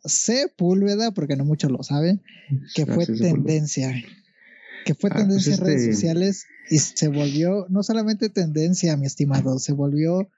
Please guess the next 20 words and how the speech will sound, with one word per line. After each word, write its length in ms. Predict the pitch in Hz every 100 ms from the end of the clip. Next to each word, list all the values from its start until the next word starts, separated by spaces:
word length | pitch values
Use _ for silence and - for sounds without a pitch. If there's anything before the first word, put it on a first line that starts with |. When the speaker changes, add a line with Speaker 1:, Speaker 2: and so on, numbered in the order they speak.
| _ _
Speaker 1:
tren 360 | - 180 196 214
del 260 | 208 175 156
mame, 600 | 156 185 208 214 196 156
cabrón. 320 | 156 143 139
Speaker 2:
<laughs> 580 | 139 143 139 135 131 117
Es 140 | 110 -
que 60 |
Speaker 1:
Que 60 | 185
Speaker 2:
sí 60 |
Speaker 1:
para 140 | 110 98
Speaker 2:
se 60 |
Speaker 1:
que 60 | -
Speaker 2:
pasó 80 | 277
Speaker 1:
alguien 140 | -
Speaker 2:
de 60 | -
Speaker 1:
se 60 |
Speaker 2:
la- 60 | -
Speaker 1:
vuelva 360 | 208 226 214 180
un 220 | 190 190
meme, 400 | 170 151 156 196